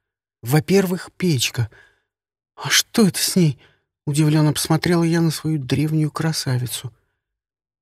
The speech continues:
"Мы ее модифицировали", ответил Костя. Он подошел ко мне со спины и собственнически положил руку на талию.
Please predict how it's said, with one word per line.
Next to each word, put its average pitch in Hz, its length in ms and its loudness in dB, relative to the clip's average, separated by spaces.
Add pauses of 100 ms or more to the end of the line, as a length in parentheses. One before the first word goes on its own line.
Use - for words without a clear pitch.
(400)
"Мы 92 320 -2
ее 160 320 0
модифицировали", 170 1040 -2 (600)
ответил 113 440 -4
Костя. - 420 -2 (480)
Он 147 100 0
подошел 170 440 0
ко 202 140 2
мне 196 180 4
со - 140 -2
спины 208 400 2
и - 220 -6
собственнически - 1040 -2
положил 151 600 2
руку 143 260 -2
на 156 160 0
талию. 113 580 0